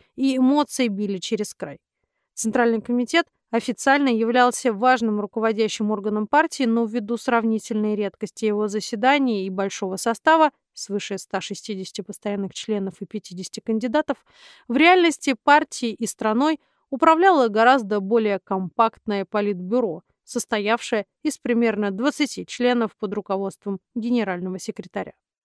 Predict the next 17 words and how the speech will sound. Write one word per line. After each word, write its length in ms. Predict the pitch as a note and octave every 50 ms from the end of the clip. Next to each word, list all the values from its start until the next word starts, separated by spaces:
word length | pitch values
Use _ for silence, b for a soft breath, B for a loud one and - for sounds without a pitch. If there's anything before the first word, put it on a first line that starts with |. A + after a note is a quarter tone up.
| _ _ _ _ _ _ _
Сейчас, 360 | - - - B3+ A#3+ A3+ -
однако 360 | A#3 G3+ A3+ A3+ A3 - A#3+
же, 160 | G#3+ G3+ A#3
Ц 220 | A3 - - A3+ G3+
К 240 | - - A3+ G#3+
проявлял 540 | G#3 _ - A3+ A3+ G#3+ G#3+ A3 G#3 G#3 G3+
независимость, 920 | G3+ G#3 G#3+ G3+ A3 G#3+ A#3+ D#4 E4+ - - G#3+ E3 D3 D3 - - _ _ _ _ _ _ _
в 100 | - -
том 180 | - C4+ C#4
числе 340 | C#4+ - E4 - - E4 D4+
из-за 300 | - - C#4+ C4 A3+ B3+
недовольства 720 | A#3+ A#3 A#3 G#3 G#3+ G3+ F#3+ G3 G3 G3 - - - A3
многих 460 | G#3+ G#3 G#3 G3+ G3 F#3+ F#3 A#3+ - - _
придуманным 640 | - B3 B3 F#3+ F#3+ G3+ G3+ G3+ G#3 G#3+ A#3+ B3+ C4
Кренцем 540 | - - A#3+ G#3 F#3+ F#3+ - - A3 G#3 G3+
планом 400 | - A3 G3+ F#3+ F#3+ F#3+ F#3+ G3+
отставок. 440 | G#3 G#3+ - - - - D#3 D3+ -